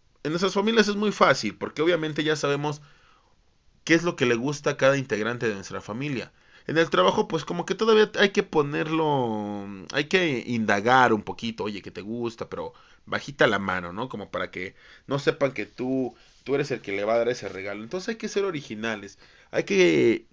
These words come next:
que tener ese temple, hay que tener esa, pues, prioridad, esa atención de prestar a,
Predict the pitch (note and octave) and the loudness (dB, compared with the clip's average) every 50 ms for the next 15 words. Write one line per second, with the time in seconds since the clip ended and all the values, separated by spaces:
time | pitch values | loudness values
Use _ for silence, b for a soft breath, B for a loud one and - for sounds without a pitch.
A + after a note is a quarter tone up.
0 | - - B2+ A#2 A#2 B2+ B2 B2 C#3 D#3 D#3 E3 D#3+ - C3+ A#2 - - C#3+ C#3 | -2 0 0 0 2 2 2 2 2 2 2 2 2 2 0 -2 2 4 6 6
1 | C3 B2 A2+ - G#2 A#2+ B2+ - D#3+ D#3+ - C#3+ B2+ C3 C3+ C#3 C3+ C#3+ C#3 - | 6 4 2 2 2 2 2 2 0 0 0 0 0 0 0 2 0 0 0 0
2 | C#3 B2+ A2+ G2+ G2 F#2+ F#2 - _ _ _ _ B B B B B B B B | 2 2 2 0 0 -2 -6 -12 _ _ _ _ B B B B B B B B
3 | B _ - F#3+ G3+ G3+ G3+ G3 F3+ - - - - - - _ _ _ _ _ | B _ 2 4 4 4 4 2 -2 -4 -6 -10 -12 -16 -18 _ _ _ _ _
4 | _ _ _ _ _ _ _ _ _ _ _ _ _ F#3 F3+ F#3+ F#3+ F3+ F#3+ F#3+ | _ _ _ _ _ _ _ _ _ _ _ _ _ 2 6 6 6 6 4 2
5 | F3+ F#3+ F#3 F3+ F3 E3 F3+ F3 - G3+ F#3 F3+ D#3+ C#3 - - G#2 G#2 G#2+ G#2+ | 4 4 6 6 6 6 4 2 2 2 2 2 2 2 0 0 0 0 -2 -2
6 | - - - D#3 D3 C#3+ C3+ A#2 G#2+ G#2 G2+ - - F#2+ G2 F#2+ - - A#2+ A#2+ | -2 -2 0 2 2 2 0 -2 -6 -8 -10 -8 -6 -6 -6 -6 -2 0 2 4
7 | A#2+ B2 A#2+ G#2+ | 4 4 2 0